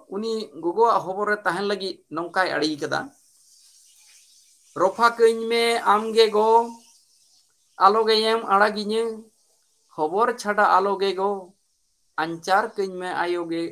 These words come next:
ᱟᱭᱳ ᱜᱚ।" ᱥᱨᱤᱥᱴᱤ ᱨᱮᱭᱟᱜ ᱢᱤᱫ ᱦᱚᱸ ᱢᱤᱫ ᱡᱤᱱᱤᱥ ᱨᱮ ᱚᱱᱚᱬᱦᱤᱭᱟᱹ ᱫᱚ ᱟᱭᱳᱣᱟᱜ ᱱᱚᱝᱠᱟᱱ ᱢᱩᱴᱷᱟᱹᱱᱮ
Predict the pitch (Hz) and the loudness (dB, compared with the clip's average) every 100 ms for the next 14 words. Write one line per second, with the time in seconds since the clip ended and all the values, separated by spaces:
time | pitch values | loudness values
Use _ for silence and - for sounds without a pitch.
0 | - 165 170 160 170 285 _ _ _ _ | -4 -2 -2 -2 -4 -6 _ _ _ _
1 | _ _ _ _ _ _ _ _ _ _ | _ _ _ _ _ _ _ _ _ _
2 | _ _ _ _ _ _ - 226 233 302 | _ _ _ _ _ _ -14 -8 -6 -2
3 | 302 240 147 - - _ - _ _ _ | -2 2 0 0 -6 _ -20 _ _ _
4 | - 233 226 226 208 202 208 160 202 226 | -8 -6 -2 0 0 -2 -4 -4 -2 -2
5 | 208 - - _ _ _ _ _ - 190 | -6 -10 -12 _ _ _ _ _ -6 2
6 | 185 160 175 190 175 196 196 196 190 - | 4 4 2 2 2 2 4 4 0 0
7 | 156 180 185 180 - - _ _ _ - | 0 2 6 4 4 -6 _ _ _ -12
8 | 165 185 170 170 175 196 185 | -2 0 0 -2 -4 -4 -2